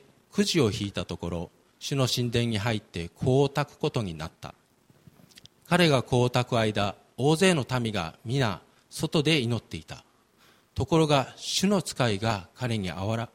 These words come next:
現れて、香壇の右に立った。これを見たザカリアは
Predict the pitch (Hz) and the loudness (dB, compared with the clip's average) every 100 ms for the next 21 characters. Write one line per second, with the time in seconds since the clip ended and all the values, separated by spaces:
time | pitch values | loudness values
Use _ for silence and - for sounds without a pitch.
0 | - 110 127 143 120 87 82 - _ _ | -6 0 2 4 2 -2 -10 -16 _ _
1 | _ _ 131 139 135 131 117 113 131 147 | _ _ 2 4 4 2 0 -2 -2 -2
2 | 127 101 92 - 67 _ _ _ _ _ | -2 -6 -8 -12 -16 _ _ _ _ _
3 | _ - _ _ - 143 151 147 147 131 | _ -20 _ _ 2 6 6 4 0 0
4 | 135 143 127 113 107 104 101 | 0 0 0 2 0 -2 -4